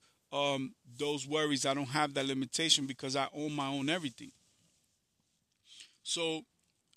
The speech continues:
how do I maintain connection with my family? I don't wanna shut them out, but I cannot let them distract me because they are dependent of my success.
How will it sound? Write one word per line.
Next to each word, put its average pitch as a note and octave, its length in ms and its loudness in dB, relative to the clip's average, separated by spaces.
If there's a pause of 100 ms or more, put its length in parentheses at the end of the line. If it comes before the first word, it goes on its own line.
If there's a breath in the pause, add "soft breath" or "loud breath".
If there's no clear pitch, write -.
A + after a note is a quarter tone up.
(100)
how F3 260 4
do E3+ 240 -4
I D#3+ 320 6 (1160)
maintain E3+ 480 0
connection D#3+ 460 2
with D#3 100 0
my D3+ 120 2
family? C#3 420 4
I B2 80 0
don't D3+ 140 -2
wanna D#3+ 180 2
shut D#3 320 4
them B2+ 180 -6
out, C#3+ 220 -2 (1000)
but C#3 140 -2
I C#3 80 2
cannot D3+ 480 2
let D3+ 220 6
them B2+ 140 -2
distract C3 580 2
me - 140 -16 (520)
because C#3 640 -2 (640)
they D#3 140 4
are D#3+ 120 4
dependent D3+ 600 0
of C3 120 -4
my C3+ 140 -2
success. - 640 -2